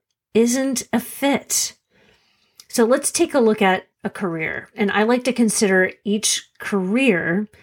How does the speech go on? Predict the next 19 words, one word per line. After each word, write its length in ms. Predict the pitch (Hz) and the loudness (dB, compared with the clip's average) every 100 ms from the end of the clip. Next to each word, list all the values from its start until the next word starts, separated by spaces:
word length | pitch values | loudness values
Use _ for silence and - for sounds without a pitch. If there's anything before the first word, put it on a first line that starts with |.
| - - _ _ - | -20 -20 _ _ -2
at 320 | 226 185 - | -2 -2 -2
different 540 | 262 285 311 302 - _ _ _ - | -2 0 -2 -4 -4 _ _ _ -2
levels 500 | 185 185 165 165 170 | 2 2 2 0 -2
of 100 | 160 | -2
functioning. 720 | 165 165 - 175 - - 202 _ _ _ _ _ _ _ - | -4 -4 -4 -6 -8 -10 -18 _ _ _ _ _ _ _ -8
So 200 | - 226 | 0 0
imagine 840 | - 220 226 233 247 262 269 285 262 - - - - | 2 2 4 4 4 2 0 -2 -4 -12 -20 -14 0
an 180 | 208 196 | 0 2
upside 400 | 202 - 202 190 | 0 2 2 4
down 320 | 185 170 175 | 4 2 0
pyramid. 640 | - 202 170 147 82 - - _ _ _ _ - | -2 -2 -2 -2 -6 -10 -18 _ _ _ _ -12
Okay, 140 | 165 | -4
at 160 | 165 - | -4 -2
the 80 | 196 | -4
top, 400 | - 214 196 196 | 0 2 2 0
at 80 | |
the 80 | 175 | -2
broadest 560 | 160 165 170 240 247 185 | -6 -4 -2 -2 -2 -2
level, 500 | 170 160 170 233 | -2 -2 -4 -4